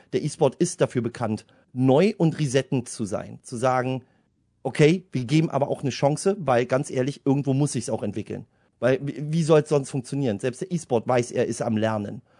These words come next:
Es gibt Fehler, die macht man nicht, das ist klar, ne? Also die macht man einmal und dann ist das Thema durch. Sowas sollte, sollte jeder wissen, weil wer, wer, wer zu mir sagt von wegen, "Ah, wir sind ja nur Menschen und machen auch mal Fehler", ja, es gibt so eine Fehler und es gibt so eine Fehler.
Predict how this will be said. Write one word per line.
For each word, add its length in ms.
Es 120
gibt 160
Fehler, 320
die 80
macht 240
man 160
nicht, 260
das 140
ist 140
klar, 340
ne? 180
Also 160
die 100
macht 200
man 120
einmal 360
und 100
dann 80
ist 120
das 80
Thema 220
durch. 340
Sowas 280
sollte, 320
sollte 280
jeder 260
wissen, 260
weil 200
wer, 160
wer, 280
wer 160
zu 160
mir 120
sagt 240
von 100
wegen, 160
"Ah, 100
wir 80
sind 220
ja 80
nur 100
Menschen 260
und 60
machen 220
auch 140
mal 100
Fehler", 320
ja, 260
es 80
gibt 180
so 100
eine 120
Fehler 240
und 60
es 100
gibt 140
so 100
eine 100
Fehler. 300